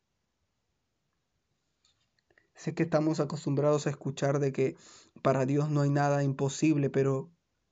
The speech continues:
pero sí, para Dios es imposible pecar. Es imposible ir en contra de Él mismo, en contra de su santidad, en contra de su fidelidad, en contra de sus atributos, de esos gloriosos atributos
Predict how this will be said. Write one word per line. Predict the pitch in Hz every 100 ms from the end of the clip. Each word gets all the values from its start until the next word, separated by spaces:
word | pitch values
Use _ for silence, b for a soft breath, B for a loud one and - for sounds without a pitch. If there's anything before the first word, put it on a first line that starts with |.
| _ _ -
pero | 156
sí, | 143 - 180
para | 170 143 139
Dios | 139 151 160 -
es | 165 170
imposible | 170 160 139 - 170 165 135 139 - B B _
pecar. | 139 - 151 170 233 - _ _ _ _ _ _ _ _ _ -
Es | 139 -
imposible | 165 160 139 170 170 156
ir | 160 165 156
en | 139
contra | - 160 190 170 143 139
de | 139
Él | 143
mismo, | 147 160 143 135 139 - _ _ _ _ -
en | 139
contra | 135 147 147 147
de | 143 139
su | - 135
santidad, | - 135 131 135 135 151 151 143 -
en | 143 135
contra | 143 143 143 139
de | 175
su | - - 170
fidelidad, | 170 147 135 131 135 139 139
en | 139
contra | 151 165 156
de | 151
sus | 147 151 143
atributos, | 147 147 147 139 170 170 135 135 B B B B
de | 151 170
esos | 170 170 170
gloriosos | 151 139 147 143 139 139 -
atributos | 135 139 139 151 143 131 135 139